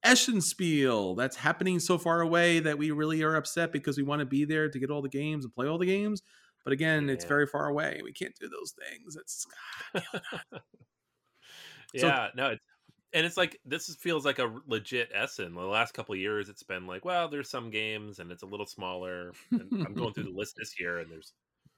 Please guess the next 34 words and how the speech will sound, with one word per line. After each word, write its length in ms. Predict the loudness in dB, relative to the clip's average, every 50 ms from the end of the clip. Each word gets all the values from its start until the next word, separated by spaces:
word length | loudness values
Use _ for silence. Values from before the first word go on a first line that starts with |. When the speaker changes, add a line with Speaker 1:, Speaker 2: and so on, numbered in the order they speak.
| _ _ _ _ _ _ _ _
Speaker 2:
twelve 300 | -2 2 2 2 4 2
hundred 240 | 2 0 0 0 2
games 240 | 0 0 0 -2
on 140 | -4 -6 -4
that 140 | -6 -6 -6 -6
list, 340 | -6 -6 -6 -6 -8 -10 -14
and 160 | -14 -14 -14 -16 -6 _
I 120 | -4 -4
want, 320 | -2 -4 -4 -4 -4 -6 -8 _ -16
like, 160 | -16 -16 -16 _ _ _
half 320 | -18 -12 -10 -10 -10 -10
of 80 | -14 -18 _
them. 160 | -20 -20 -20 -20 _ _ _ _ _ _
So 160 | -14 -6 -2
Speaker 1:
Sure. 220 | 0 0 0 0 -6 -12 -20 -20 _ _ _ _ _ _
Speaker 2:
<laughs> 0 | -20 -20 _ -20 -20 -20 _ _ _ _ _ _
it's 140 | _ -12 -4 0
Speaker 1:
And 80 | 2
it 40 | 2
Speaker 2:
not 20 | 2
Speaker 1:
was 80 | 2
Speaker 2:
good. 60 | 2
Speaker 1:
funny, 140 | 2 4 4
we 100 | 4 4
were 80 | 4 4
talking 340 | 4 2 2 2 2 0 -2
before 300 | -2 -2 0 0 0 0
the 80 | 0
podcast 400 | 2 2 2 2 2 0 -2 -2
started 200 | 0 -2 0 0 0
off 80 | 0
that 140 | -2 -2 -2
we 140 | -2 -4 -2
were 200 | 0 0 0